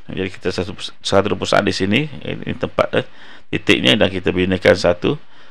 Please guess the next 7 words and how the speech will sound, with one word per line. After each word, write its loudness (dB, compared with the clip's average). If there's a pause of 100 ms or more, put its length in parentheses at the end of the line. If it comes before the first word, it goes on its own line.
(140)
segitiga, 2 (240)
eh. -4 (720)
Jadi 6
bersamaan 6
dengan 4
X, 6
Y, 8